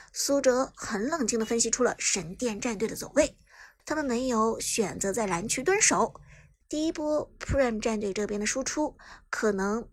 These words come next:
比不上神殿，于是 Prime 战队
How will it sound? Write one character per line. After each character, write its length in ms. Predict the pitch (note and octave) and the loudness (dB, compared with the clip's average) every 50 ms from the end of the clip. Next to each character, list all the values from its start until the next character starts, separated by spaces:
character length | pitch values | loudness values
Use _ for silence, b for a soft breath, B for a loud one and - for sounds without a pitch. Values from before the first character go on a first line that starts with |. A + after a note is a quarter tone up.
| - | -8
比 180 | - G#3+ - - | -8 -8 -8 -6
不 80 | - G#3+ | -6 -2
上 160 | - F#4 G4+ - | 0 2 2 2
神 220 | - A#3 G3 G3 | 2 0 -2 2
殿， 240 | A#3 B3+ A#3+ - - _ _ _ _ _ _ _ _ _ - | 2 2 2 2 -2 _ _ _ _ _ _ _ _ _ -4
于 200 | A3 A#3+ B3+ C4+ | -2 0 2 2
是 380 | C4+ C#4 C4+ C4 B3+ B3+ C4 - _ _ _ _ _ _ | 4 6 8 8 8 8 6 0 _ _ _ _ _ _
Prime 400 | - - - B3+ B3 A#3 G#3 G3+ | 0 2 4 4 4 2 0 0
战 180 | A3 G#3+ G#3 G3+ | 0 0 0 0
队 300 | G#3 G3 F#3 - - | 0 0 -2 -2 -6